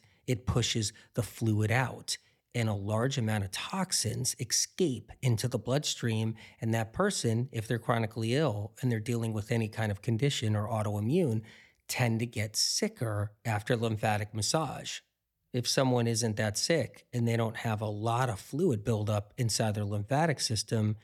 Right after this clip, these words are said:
and they get a lymphatic massage, they may not feel it so much. It may feel more of a relief. So they had that drainage occur and they're happy. But someone else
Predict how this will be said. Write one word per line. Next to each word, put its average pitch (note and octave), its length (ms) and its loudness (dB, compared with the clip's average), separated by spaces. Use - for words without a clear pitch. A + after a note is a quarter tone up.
and A#2 120 4
they A2 60 2
get A2 160 0
a G#2+ 40 0
lymphatic G#2+ 640 0
massage, A2+ 640 2
they A#2+ 100 4
may A2+ 240 2
not G#2+ 260 0
feel G3 300 2
it - 140 -4
so A2+ 200 2
much. G2+ 480 0
It A2+ 100 -2
may A2+ 180 2
feel A2+ 300 0
more G#2+ 260 0
of G#2 120 -2
a G#2 40 -4
relief. G#2 720 -4
So - 160 0
they G#2+ 160 2
had G2+ 280 0
that A2 200 -4
drainage A2+ 600 2
occur G2+ 440 -2
and A#2 120 4
they're A2 120 2
happy. - 540 -2
But F3+ 260 4
someone A#2 380 2
else B2+ 300 0